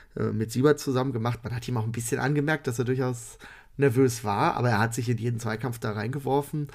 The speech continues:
und die Jungs haben das, haben das gut, ähm, mit ihrer mangelnden Erfahrung da gemacht. Es kam dann sogar noch, äh, Daniel Bunk, Bunky, wie er so schön genannt wird, kam dann noch für Appelkamp, äh, auch in der Nachspielzeit, sodass jetzt wirklich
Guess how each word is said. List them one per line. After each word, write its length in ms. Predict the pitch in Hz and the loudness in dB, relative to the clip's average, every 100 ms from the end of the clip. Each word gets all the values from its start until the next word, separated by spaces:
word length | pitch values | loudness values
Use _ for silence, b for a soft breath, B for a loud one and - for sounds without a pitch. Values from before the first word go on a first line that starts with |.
| B B B - | B B B 0
und 580 | 131 131 123 - - 120 | 0 0 -4 -6 -8 -4
die 160 | 117 | -2
Jungs 320 | 110 117 117 | 0 0 0
haben 160 | 110 117 | -2 0
das, 380 | 107 104 - 107 | -2 -4 -6 -4
haben 140 | 110 | -2
das 260 | 110 107 - | -2 -4 -6
gut, 400 | 110 113 113 - B B B | -4 -2 -4 -12 B B B
ähm, 360 | - 104 107 107 - 87 113 | -4 -2 -2 -4 -6 -6 -6
mit 160 | 113 | -2
ihrer 400 | 110 104 101 101 | 0 0 -2 -2
mangelnden 480 | 104 107 101 101 101 | -2 0 0 -2 -4
Erfahrung 560 | 104 - 104 98 104 202 B B - | -6 -4 -4 -2 -4 -6 B B -4
da 160 | - | -4
gemacht. 500 | 98 95 110 - - B B B - | -2 -2 -4 -6 -14 B B B -6
Es 200 | 110 - | -6 -2
kam 240 | 117 131 | 0 2
dann 120 | 120 | 2
sogar 220 | 117 113 | 0 -2
noch, 300 | 107 107 - | 0 -2 -4
äh, 520 | 104 - 107 101 95 - | -10 -6 -4 -4 -4 0
Daniel 280 | 113 120 | 4 4
Bunk, 480 | 117 143 170 - - | 6 4 4 -2 2
Bunky, 540 | - 147 - 151 151 143 - | 6 6 4 -2 -2 -2 -2
wie 80 | 123 | -2
er 80 | |
so 140 | 117 120 | -2 -2
schön 200 | - 120 | -2 0
genannt 360 | 120 120 117 | 0 0 0
wird, 180 | 113 113 | -2 -2
kam 200 | - 117 | -2 0
dann 100 | 110 | 0
noch 100 | 104 | -2
für 140 | - 95 | -4 -6
Appelkamp, 480 | 110 113 110 107 B B B B B | -4 -4 -4 -6 B B B B B
äh, 180 | 123 120 | 0 2
auch 220 | 117 151 | 2 2
in 80 | 170 | 2
der 80 | 139 | 2
Nachspielzeit, 680 | 139 139 - 127 131 127 | 0 0 -2 0 0 0
sodass 320 | - 117 113 117 | -2 -2 -2 -2
jetzt 200 | 117 127 | -4 -6
wirklich 440 | 120 120 117 | -2 -2 -4